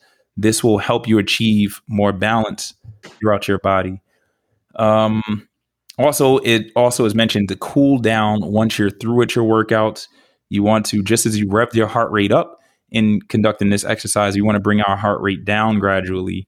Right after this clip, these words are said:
Um, and this helps with recovery and getting you ready for the next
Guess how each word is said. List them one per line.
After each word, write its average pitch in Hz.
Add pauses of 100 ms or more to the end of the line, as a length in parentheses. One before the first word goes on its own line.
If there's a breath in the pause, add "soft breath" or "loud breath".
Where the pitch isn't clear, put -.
(460)
Um, 92
and 104
this 113
helps -
with 104 (100)
recovery 107
and 101
getting 113
you 98
ready 107
for -
the 98
next 95